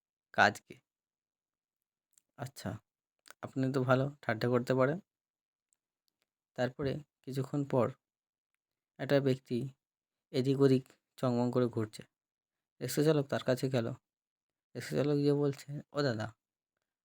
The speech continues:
আপনি কি কিছু খুঁজছেন?" তা বলছে, "হ্যাঁ ভাই, আমি খুঁজছি, আমার কিছু টাকা পড়ে গেছে।" তা বলছে, "তাই নাকি? আপনার টাকা পড়ে গেছে? তো কত টাকা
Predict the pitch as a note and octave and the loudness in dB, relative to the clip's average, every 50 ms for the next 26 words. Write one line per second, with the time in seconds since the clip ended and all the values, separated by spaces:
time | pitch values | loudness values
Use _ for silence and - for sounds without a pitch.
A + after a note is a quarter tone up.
0 | _ _ - - B2 - - C#3+ C#3+ C#3+ C#3+ C#3+ C#3+ C3 C#3 C3+ C3 - C3+ C3+ | _ _ -14 -14 -12 -8 -8 -6 -4 -2 -2 0 0 0 0 -2 -2 -2 -4 -4
1 | C3+ - B2 G#2+ G#2+ _ _ _ _ _ _ - - C#3 D3 D#3 - C#3 B2+ D3 | -2 -2 -4 -4 -4 _ _ _ _ _ _ -12 -8 -6 -6 -4 -4 -2 -2 -2
2 | C3 A#2 A2 - _ _ _ _ _ _ _ _ _ _ _ _ _ _ - - | -2 -2 -6 -10 _ _ _ _ _ _ _ _ _ _ _ _ _ _ -14 -6
3 | C3 C3 B2+ A#2 A2+ A#2+ A#2+ - - - B2+ B2 - - - - - _ _ _ | 0 2 4 4 4 2 0 -4 -2 -2 -2 -2 -2 -4 -8 -8 -8 _ _ _
4 | _ _ _ _ _ _ _ _ _ _ _ _ _ _ - - A#2 C3 C#3+ D3+ | _ _ _ _ _ _ _ _ _ _ _ _ _ _ -10 -6 -4 -4 -2 -2
5 | D3+ D#3 D3+ D3+ - A2 A2 - C3 C3+ C#3+ B2+ G#2+ G#2+ - - _ - _ _ | -2 -2 -2 -4 -4 -6 -2 -2 -2 0 0 -2 -2 -2 -4 -10 _ -20 _ _
6 | _ _ _ _ _ _ _ _ _ _ _ _ _ - D3+ D3 D3+ D3+ D3 C#3+ | _ _ _ _ _ _ _ _ _ _ _ _ _ -8 -4 -4 -2 -2 -2 0
7 | - D3 C#3+ B2+ A2 A2 A2+ A#2+ - _ _ _ _ _ _ _ _ - - A2+ | 2 2 2 2 2 -2 -4 -8 -10 _ _ _ _ _ _ _ _ -8 -6 -4
8 | B2 B2+ C3 C3 C3 B2+ A2+ A#2 - - D#3 D3+ D3 - - - - - _ _ | -2 0 -2 -2 -2 -2 -2 -2 -2 0 -2 -4 -4 -6 -8 -10 -12 -14 _ _
9 | _ _ _ _ _ _ _ _ _ _ - C3 - - A2+ G#2+ - A#2+ A#2 B2 | _ _ _ _ _ _ _ _ _ _ -16 -10 -4 -4 -4 -2 -2 -4 -4 -4
10 | C3+ - | -4 -4